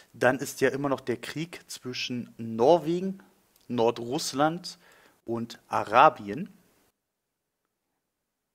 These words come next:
Naja, wie gesagt, ich habe auch noch keine Antwort bekommen, wieso, weshalb, warum. Ja, denn, wie gesagt, laut Zeitung hat er ja den Krieg angefangen. Ah, von Marokko haben wir dann was Neues zu sehen. Und zwar hier unten, Marokko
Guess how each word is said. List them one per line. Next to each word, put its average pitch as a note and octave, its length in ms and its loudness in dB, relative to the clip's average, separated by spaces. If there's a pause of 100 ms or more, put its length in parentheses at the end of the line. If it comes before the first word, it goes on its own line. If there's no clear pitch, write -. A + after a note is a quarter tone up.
Naja, D3 340 -4 (680)
wie A#2+ 80 -18
gesagt, B2 180 -6
ich A2+ 100 -4
habe C#3+ 100 -2
auch D3 120 -2
noch D3 100 -6
keine C#3 240 2
Antwort E3 360 -2
bekommen, D3 340 -4
wieso, B2+ 180 -8
weshalb, B2 300 -2
warum. C3+ 440 -2
Ja, C3+ 220 -2 (120)
denn, B2+ 420 -10 (100)
wie A#2 80 -18
gesagt, A#2+ 240 -6
laut A#2+ 160 -4
Zeitung B2 300 -2
hat A2+ 180 -2
er A#2+ 80 2
ja C#3 100 2
den C3 120 -6
Krieg - 280 -16
angefangen. D#3 540 -4 (960)
Ah, D#3 180 2 (540)
von C3 240 -4
Marokko C#3 420 2
haben A#2 160 -2
wir A#2 60 -8
dann A#2 180 -8
was A#2 160 0
Neues B2 380 -2
zu - 100 -12
sehen. C3 480 -6
Und B2 180 -10
zwar B2 220 2
hier A#2+ 140 0
unten, F3 260 -4
Marokko C#3+ 640 -2